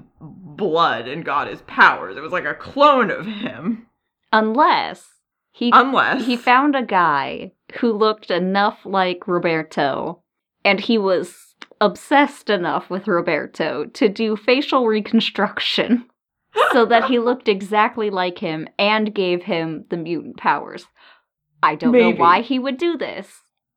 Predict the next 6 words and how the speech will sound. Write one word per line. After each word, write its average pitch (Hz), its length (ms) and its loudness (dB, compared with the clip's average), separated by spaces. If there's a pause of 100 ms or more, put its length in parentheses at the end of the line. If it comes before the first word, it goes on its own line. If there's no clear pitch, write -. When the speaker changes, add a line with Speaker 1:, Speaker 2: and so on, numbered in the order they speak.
(380)
Speaker 2:
but 214 320 2 (240)
it's 220 300 4
Speaker 1:
<laughs> - 0 -
Speaker 2:
comic 233 540 2
books. 190 420 -2
Speaker 1:
But 330 160 2